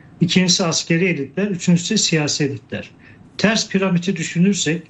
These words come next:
ters piramit, bunun en üstünde en geniş yelpazede ekonomik elitler geliyor, küresel sermaye. Onun bir altında Pentagon, askeri elitler ve piramidin en sivri ucunda, en küçük çapta olan da siyasi elitler. Şimdi,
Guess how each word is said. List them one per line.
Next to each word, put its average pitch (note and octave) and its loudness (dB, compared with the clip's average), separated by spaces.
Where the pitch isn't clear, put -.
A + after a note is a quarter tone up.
ters D3+ 0
piramit, C3 -2
bunun G3+ 2
en G#3+ 0
üstünde D#3 -4
en G3+ 2
geniş D3+ -2
yelpazede C3+ -2
ekonomik F3+ 2
elitler D3+ -2
geliyor, A2 -6
küresel C#3 -2
sermaye. A#2 0
Onun A3 2
bir A3 2
altında D3 -4
Pentagon, E3 0
askeri D3+ -2
elitler E3+ -2
ve G#3 0
piramidin G#3+ 0
en A3 -2
sivri F#3+ 0
ucunda, D3 -2
en G3+ 4
küçük - -4
çapta D3 -2
olan F3+ -2
da B3+ 0
siyasi E3+ 0
elitler. - -10
Şimdi, G#3+ 0